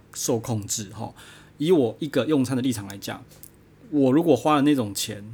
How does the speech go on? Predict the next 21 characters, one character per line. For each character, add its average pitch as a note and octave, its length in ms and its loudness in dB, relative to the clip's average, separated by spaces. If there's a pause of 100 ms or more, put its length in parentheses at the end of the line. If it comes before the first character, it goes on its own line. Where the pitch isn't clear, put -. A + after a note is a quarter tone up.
吼， G#2+ 320 -6 (380)
那 D3+ 240 0
如 C3+ 140 2
果 C#3+ 120 4
是 D3 180 2
小 A#2 180 0
吃 C3+ 200 0
摊 B2+ 200 0
什 A2 120 -6
么 G2+ 40 -8
就 G2 80 -8
算 - 300 -4 (120)
了， - 80 -18 (200)
吼， G#2 160 -12
三 D3 220 -4
千 C#3+ 160 0
多 C#3 120 2
块 C3 240 0
的 G2+ 120 -8
那 A#2 100 -4
种 G#2 220 -8